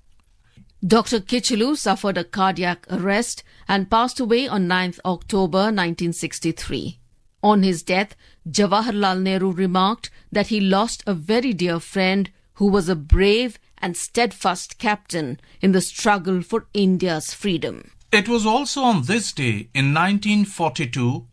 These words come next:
Speaker 2: freedom fighter from Punjab, Satyavati Devi, made a daring act of replacing the British flag with the Congress flag in Lahore jail. Popularly known as Biji or Mataji, Satyavati had been arrested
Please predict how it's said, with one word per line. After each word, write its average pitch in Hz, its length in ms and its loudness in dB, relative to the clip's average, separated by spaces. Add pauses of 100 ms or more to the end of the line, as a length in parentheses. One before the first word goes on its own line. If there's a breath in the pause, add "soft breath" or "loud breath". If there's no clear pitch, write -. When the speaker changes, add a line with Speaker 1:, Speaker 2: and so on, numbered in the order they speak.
(140)
Speaker 2:
freedom 196 400 2
fighter 175 420 -2
from 151 220 -4
Punjab, 147 640 0
Satyavati 202 760 -2
Devi, 131 500 0 (160 soft breath)
made 175 440 2
a 147 100 0
daring 180 640 0
act 156 320 -4
of 170 160 -6
replacing 151 600 -4
the 120 100 2
British 180 460 0
flag 127 480 0 (240 soft breath)
with 147 140 0
the 170 140 2
Congress 233 500 0
flag 123 580 -2
in 160 240 0
Lahore 127 360 2
jail. 113 400 -2 (460)
Popularly 151 540 0
known 156 320 0
as 135 260 0
Biji 175 640 0 (180 soft breath)
or 147 120 2
Mataji, 160 800 0 (180 soft breath)
Satyavati 220 800 -2
had 147 280 -2
been 165 240 -2
arrested 139 640 -2